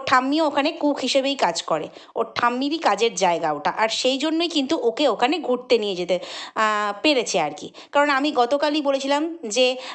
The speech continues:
আহ, চাকরানি হিসেবে কিন্তু ও যায়নি। আমি তোমাদেরকে গতকাল বলেছি, তোমরা যারা বলেছো চাকরানি কাজ করবে, আম, এটা ওটা করবে, ওখানে কাজের জন্য গেছে, আমি সবসময় বলে গেছি ওখানে ও কাজের জন্য যায়নি, ওখানে ও ঘুর- ঘুরতে গেছে। তার কারণ হচ্ছে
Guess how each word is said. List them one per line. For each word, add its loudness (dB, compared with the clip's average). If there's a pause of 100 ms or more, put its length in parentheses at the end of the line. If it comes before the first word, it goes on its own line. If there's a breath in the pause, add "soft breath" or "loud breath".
আহ, 0
চাকরানি 2
হিসেবে 0
কিন্তু -2
ও 2
যায়নি। 0
আমি -4
তোমাদেরকে 0
গতকাল 2
বলেছি, -2
তোমরা 0
যারা 2
বলেছো -2
চাকরানি 0
কাজ 0
করবে, 0 (340 loud breath)
আম, 0
এটা 2
ওটা 2
করবে, 4
ওখানে 0
কাজের 0
জন্য 2
গেছে, 0
আমি -2
সবসময় 0
বলে 2
গেছি 0
ওখানে 2
ও 0
কাজের 2
জন্য 0
যায়নি, 0
ওখানে -2
ও -2
ঘুর- 0
ঘুরতে 2
গেছে। -4 (320 loud breath)
তার 2
কারণ 2
হচ্ছে 0